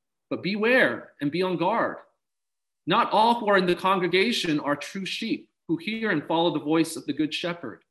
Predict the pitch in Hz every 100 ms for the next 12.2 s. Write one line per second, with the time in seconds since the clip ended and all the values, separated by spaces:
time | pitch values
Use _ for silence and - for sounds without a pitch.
0 | _ _ _ _ _ _ _ _ _ _
1 | _ - 117 - 185 190 - 190 214 214
2 | - 180 185 185 - 175 185 226 226 180
3 | 170 165 151 143 165 - - 214 226 165
4 | 135 139 147 180 247 - 156 156 165 -
5 | - - - - - - _ - 160 165
6 | 170 202 226 226 170 170 185 143 - 165
7 | - - 202 214 202 151 147 127 127 -
8 | 143 156 202 - - _ _ _ _ _
9 | _ _ _ _ _ - 196 226 220 214
10 | 220 202 175 165 190 196 - 185 202 202
11 | 180 208 202 151 135 127 - 123 - -
12 | -